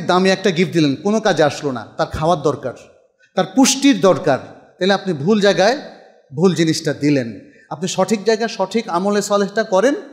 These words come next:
সমাজের চালচিত্র সব পাল্টে যাবে। আল্লাহ আমাদের সবাইকে তৌফিক দান করুন। এই যে দিনগুলো আমাদের সামনে আসছে, সেই দিনগুলোর গুরুত্ব যেন আমরা অনুধাবন করি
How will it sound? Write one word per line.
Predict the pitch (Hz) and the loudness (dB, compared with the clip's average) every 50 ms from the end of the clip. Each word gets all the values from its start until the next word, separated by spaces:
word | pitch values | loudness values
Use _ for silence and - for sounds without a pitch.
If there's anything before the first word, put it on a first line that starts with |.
| - - - _ _ _ _ - | -20 -20 -20 _ _ _ _ -16
সমাজের | - - 185 175 175 170 151 170 160 | -10 -4 -2 0 0 2 2 0 -2
চালচিত্র | - - 156 151 139 - 147 - - 135 | 0 0 0 0 0 -2 -8 -10 -10 -14
সব | 120 - 143 131 | -10 -10 -12 -8
পাল্টে | - 135 117 - 127 - | -6 -8 -6 -8 -12 -16
যাবে। | - - - - - | -18 -20 -20 -12 -6
আল্লাহ | 156 151 151 143 | -2 0 0 0
আমাদের | 139 143 139 135 | 0 -2 -4 -6
সবাইকে | - 143 135 135 127 - 135 | -6 -4 -4 -4 -4 -6 -6
তৌফিক | 127 135 123 - 139 117 | -6 -8 -8 -8 -12 -12
দান | 120 123 123 123 | -10 -12 -12 -12
করুন। | - 123 - - - - _ _ _ _ _ _ _ _ _ _ _ _ _ _ _ _ _ _ _ - | -14 -16 -16 -18 -20 -20 _ _ _ _ _ _ _ _ _ _ _ _ _ _ _ _ _ _ _ 0
এই | 165 160 156 151 151 147 147 147 - - - - _ _ _ _ _ _ - - - _ _ - | 2 2 4 4 2 0 -2 -6 -12 -18 -20 -20 _ _ _ _ _ _ -20 -20 -20 _ _ -6
যে | 143 165 170 143 | 0 0 0 2
দিনগুলো | - 165 170 185 180 190 208 185 | 2 0 0 2 2 2 2 2
আমাদের | 165 160 156 151 151 | 2 2 2 0 -2
সামনে | - 156 147 151 147 | -4 -4 -2 0 0
আসছে, | 131 135 135 - - - 160 143 117 104 - - - _ _ _ _ _ _ _ _ _ _ _ _ _ _ - _ | 0 0 -2 -4 -6 -4 -4 -4 -4 -6 -12 -20 -20 _ _ _ _ _ _ _ _ _ _ _ _ _ _ -20 _
সেই | - - 175 165 | -8 -6 -6 -4
দিনগুলোর | 131 165 170 170 170 170 170 156 | -2 -2 -2 -2 0 -2 -2 -2
গুরুত্ব | 117 143 170 202 208 - - 226 | 0 2 2 2 2 2 0 0
যেন | 214 214 208 208 202 | 0 0 -2 -2 -2
আমরা | 190 190 190 175 | 0 2 2 2
অনুধাবন | 165 170 156 170 190 185 214 214 | 2 2 2 2 0 0 0 0
করি | 214 214 226 269 | 2 0 0 0